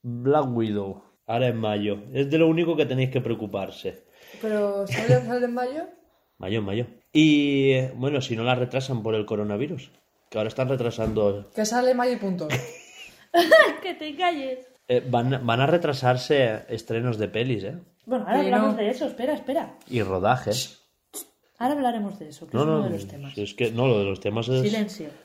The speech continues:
Speaker 1: de juegos.
Speaker 3: Hemos acabado el tema de Sonic y de, y de Detective Pikachu, ¿no?
Speaker 2: Sí,
Speaker 1: Sí.
Speaker 2: y seguimos con películas.
Speaker 1: Sí, algún día hablaremos de pelis, ¿no?
Speaker 2: Estamos hablando de pelis.
Speaker 1: No, no, digo, hacer, hacer un debate sobre pelis malas y esas cosas.
Speaker 3: Y este
Speaker 1: Molaría.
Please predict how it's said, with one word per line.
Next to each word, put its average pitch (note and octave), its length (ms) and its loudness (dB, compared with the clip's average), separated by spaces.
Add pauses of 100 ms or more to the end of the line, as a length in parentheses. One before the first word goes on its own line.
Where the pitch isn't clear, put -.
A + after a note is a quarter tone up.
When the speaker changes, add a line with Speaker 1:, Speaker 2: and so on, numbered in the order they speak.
Speaker 1:
de C3 140 -2
juegos. A2+ 580 -2
Speaker 3:
Hemos B3 240 -4
acabado A#3+ 380 2
el A3+ 120 -4
tema A3 240 -2
de G#3+ 120 -2
Sonic G#3 340 -4
y G#3 280 0
de, G3 380 -6 (140)
y G#3 160 -4
de F#3+ 140 -8 (160)
Detective F#3+ 460 -6
Pikachu, E3+ 400 -10
¿no? D4 180 -4
Speaker 2:
Sí, D4+ 200 -8
Speaker 1:
Sí. - 60 -6
Speaker 2:
y G2+ 60 0
seguimos C#4+ 320 -2
con B3 160 -4
películas. D#3+ 640 -4 (560)
Speaker 1:
Sí, C#3+ 100 6
algún B2 400 4
día C3+ 400 -2
hablaremos F#2+ 480 -2
de F#2 120 -4
pelis, F2 380 -8
¿no? B2 200 -10 (500)
Speaker 2:
Estamos F#3 340 -2
hablando A#3+ 220 0
de G#3+ 80 0
pelis. F#3+ 400 -2 (140)
Speaker 1:
No, C#3 100 2
no, D3 140 6
digo, C3+ 480 4 (720)
hacer, C#3+ 360 4
hacer C3 280 -2
un D#3 80 -2
debate A#2+ 320 4
sobre A2+ 260 0
pelis G2+ 340 -4
malas G2+ 460 -4
y F#2+ 120 -6
esas F#2 220 -8
cosas. F#2 320 -6
Speaker 3:
Y A3 120 -6
este B3 80 2
Speaker 1:
Molaría. - 500 0